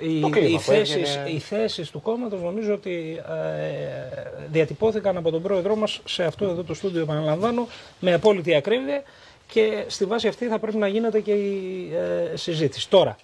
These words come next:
Speaker 1: προσέξτε. Εδώ χρειάζεται όμως και ένα μέτωπο όλων των δημοκρατικών δυνάμεων.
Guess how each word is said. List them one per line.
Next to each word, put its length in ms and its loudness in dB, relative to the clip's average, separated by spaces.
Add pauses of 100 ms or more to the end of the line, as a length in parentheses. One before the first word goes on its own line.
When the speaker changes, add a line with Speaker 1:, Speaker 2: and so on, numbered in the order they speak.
(120)
Speaker 1:
προσέξτε. 380 -4 (840)
Εδώ 240 2
χρειάζεται 360 2
όμως 160 -2
και 100 0
ένα 140 2
μέτωπο 440 0
όλων 240 0
των 100 0
δημοκρατικών 500 -2
δυνάμεων. 460 -2